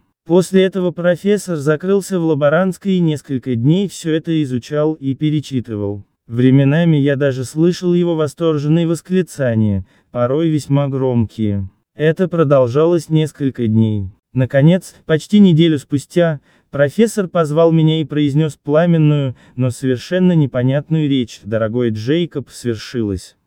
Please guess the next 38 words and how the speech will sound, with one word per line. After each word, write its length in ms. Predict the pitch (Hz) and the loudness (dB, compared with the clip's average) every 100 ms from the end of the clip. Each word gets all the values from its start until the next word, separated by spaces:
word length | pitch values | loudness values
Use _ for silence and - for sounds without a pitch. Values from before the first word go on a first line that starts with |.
| _ | _
Я 160 | 123 160 | 0 0
сделал 360 | 151 208 220 196 | 2 2 2 0
всё, 460 | - - 196 170 | -4 -2 -2 -4
что 200 | - - | -10 -6
было 220 | 120 123 113 | -2 0 0
в 60 | |
моих 300 | 110 120 120 | 0 0 -4
силах, 540 | - 151 156 135 117 _ _ - | -6 -2 0 -2 -6 _ _ -4
и 80 | 139 | 0
даже 320 | 151 170 160 | 2 0 0
более 320 | 156 165 160 | 0 2 0
того. 500 | 139 139 123 120 107 - _ | 0 0 0 -4 -6 -14 _
И 80 | 120 | -2
я, 220 | 120 135 | 2 2
наконец, 680 | 123 127 139 143 151 143 - _ 127 | 2 2 2 4 2 -2 -16 _ -2
выполнил 520 | 147 185 190 185 170 | 0 2 4 4 2
своё 320 | - 135 127 | -2 -2 -2
предназначение. 1120 | 117 117 120 117 131 123 - 123 117 104 104 - _ | -2 -2 0 0 0 -2 0 2 2 2 -2 -8 _
О 140 | - 113 | -6 -2
большем 560 | 127 208 226 - 147 | 2 2 2 0 2
не 80 | 135 | 4
может 320 | 139 151 139 | 4 0 -2
мечтать 480 | 139 131 - 180 175 | -2 -2 0 0 2
ни 80 | 175 | 0
один 280 | 165 156 143 | 2 2 0
человек 460 | - 120 123 143 | 0 0 0 0
в 80 | 120 | 2
мире. 460 | 123 123 104 101 101 _ - | 2 2 -2 -6 -10 _ 0
Немного 400 | 135 143 165 170 | 4 4 2 0
жаль, 320 | 147 175 156 | 2 0 0
что 200 | - 135 | -4 -2
об 100 | 135 | -2
этом 260 | 139 127 | 0 2
никто 320 | 123 113 - 156 | 0 -2 -2 0
и 80 | |
никогда 420 | 139 120 123 127 170 | 0 -2 -4 0 2
не 140 | 180 | 2
узнает, 520 | 180 147 123 110 104 | 0 0 0 0 -4